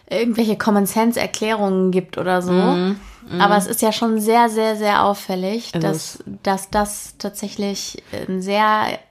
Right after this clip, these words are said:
Speaker 2: Häufiges
Speaker 1: oft
Speaker 2: Motiv ist, ne?
Speaker 1: Ja,
Speaker 2: Es ist
Speaker 1: genau.
Speaker 2: genau halt wie die, äh, Schattengestalt bei Schlafparalysen, ne?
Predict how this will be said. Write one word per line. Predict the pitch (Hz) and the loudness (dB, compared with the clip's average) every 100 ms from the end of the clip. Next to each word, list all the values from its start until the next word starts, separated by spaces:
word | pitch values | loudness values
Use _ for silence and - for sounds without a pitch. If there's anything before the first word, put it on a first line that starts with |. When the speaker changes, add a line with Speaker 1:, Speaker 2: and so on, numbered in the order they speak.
| _ - | _ 0
Speaker 2:
Häufiges | 180 190 175 | 2 2 0
Speaker 1:
oft | - | -2
Speaker 2:
Motiv | 175 - 185 175 | -4 -2 -2 -2
ist, | 135 165 - | -2 -4 -4
ne? | 170 | 0
Speaker 1:
Ja, | 202 196 220 - - - | 2 2 -4 -10 -20 -12
Speaker 2:
Es | - | -2
ist | 202 | 2
Speaker 1:
genau. | 196 190 | 6 6
Speaker 2:
genau | 196 | 6
halt | 202 | 4
wie | 180 | 2
die, | 185 175 | 2 2
äh, | - 165 | 2 0
Schattengestalt | 165 190 170 170 - 160 156 | 2 0 0 -4 -2 -2 0
bei | 160 160 | -2 -2
Schlafparalysen, | 165 160 - 160 139 139 143 143 | -2 -4 -4 -4 -2 -2 -4 -4
ne? | 151 175 | -6 -8